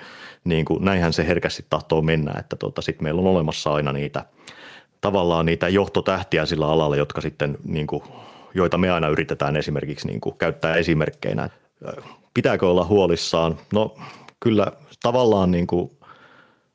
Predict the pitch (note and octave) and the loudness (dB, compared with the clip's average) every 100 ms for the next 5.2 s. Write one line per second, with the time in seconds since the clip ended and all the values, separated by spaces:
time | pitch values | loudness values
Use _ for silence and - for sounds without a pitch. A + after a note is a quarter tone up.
0 | _ - F2+ E2+ E2 E2 - - - C3+ | _ -4 0 2 0 -2 -8 -20 -20 -20
1 | B2+ A#2 C3+ C3+ C#3 C#3+ B2+ - C#3+ B2+ | -8 0 0 0 2 4 2 2 0 2
2 | G#2 F2+ - C3 A#2+ F2 - - - F#2 | 2 0 0 2 4 2 -4 -8 0 2
3 | F2 G2 F#2 - D#2 - F2 D#2 - E2 | 2 2 0 0 -2 0 0 0 -2 -2
4 | F2 E2 F#2 D#2+ D2+ - - D#2+ D2 D2+ | -2 -2 -2 0 -2 -2 -4 -4 -4 -8
5 | - | -12